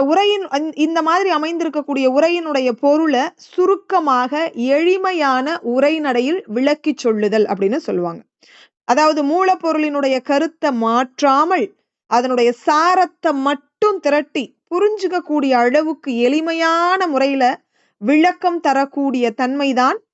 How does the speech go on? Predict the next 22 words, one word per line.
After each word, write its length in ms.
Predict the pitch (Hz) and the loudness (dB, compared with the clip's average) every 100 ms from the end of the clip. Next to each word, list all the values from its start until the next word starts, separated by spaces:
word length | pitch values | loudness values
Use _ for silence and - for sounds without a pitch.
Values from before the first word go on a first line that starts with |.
| _ _ 190 | _ _ -6
உரை 280 | 185 220 220 | 0 2 2
அப்படின்னு 340 | 202 190 196 294 | 0 -2 -2 -2
சொல்லுவாங்க. 440 | 226 185 180 165 - - - - | -4 -4 -4 -8 -14 -20 -20 -12
கடினமான 720 | - 240 294 311 320 349 403 415 | -2 0 0 2 2 2 2 0
வரிகள் 400 | 302 311 311 285 | 0 2 0 0
அல்லது 260 | 269 247 | 0 0
கவிதைகளினுடைய 800 | 254 254 320 339 330 311 285 262 233 | 0 0 0 0 0 0 0 0 0
பொருளை 360 | 240 262 285 | 0 0 0
புரிந்து 360 | 233 262 277 285 | -2 -2 -2 0
கொள்வதற்காக 800 | 262 254 233 226 - 220 214 208 | 0 0 0 -2 0 0 0 0
வேண்டி 420 | 196 240 233 196 269 453 _ - - | 0 0 -2 -4 -4 -8 _ -14 -2
அதனுடைய 340 | 247 294 285 | 0 2 0
முக்கியமான 800 | 269 285 - 370 381 370 381 403 403 | 0 -4 -2 0 2 2 2 0 2
கருத்தை 380 | 330 294 302 | 0 0 -2
மட்டும் 380 | 285 285 - 339 | -2 -4 -4 -2
எடுத்து 420 | 269 247 285 - - - _ _ _ _ - | 0 0 -2 -2 -4 -4 _ _ _ _ -4
நம்முடைய 360 | 269 294 285 277 | 0 2 2 2
சொந்த 380 | 311 349 403 440 | 0 -2 0 0
வார்த்தைகள்ல 720 | 381 302 339 349 339 320 320 320 | 2 2 0 -2 -2 0 0 0
சொல்லக்கூடியதற்கு 960 | 302 294 302 294 294 277 254 254 262 240 | 0 0 -2 -2 0 0 0 -2 -4 -2
பெயர்தான் 720 | 269 277 285 277 277 311 440 - | 0 2 0 2 2 0 -2 0
பொழிப்புரை. 720 | 247 233 254 - 196 196 | 0 2 0 -4 -6 -2